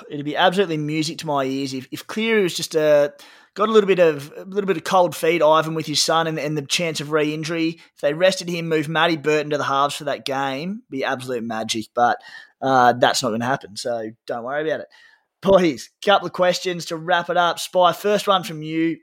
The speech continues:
<clears throat> for you for Adrianosaurus Rex, Big Ado.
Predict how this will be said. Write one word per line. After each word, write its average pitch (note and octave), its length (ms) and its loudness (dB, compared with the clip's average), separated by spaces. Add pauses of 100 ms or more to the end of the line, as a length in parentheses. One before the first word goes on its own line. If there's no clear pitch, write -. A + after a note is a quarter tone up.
(200)
<clears throat> - 260 -20
for G3+ 80 0
you F#3 180 -2
for - 180 -4
Adrianosaurus D#3+ 920 0
Rex, E3 300 0
Big D#3+ 220 -6
Ado. D#3 400 2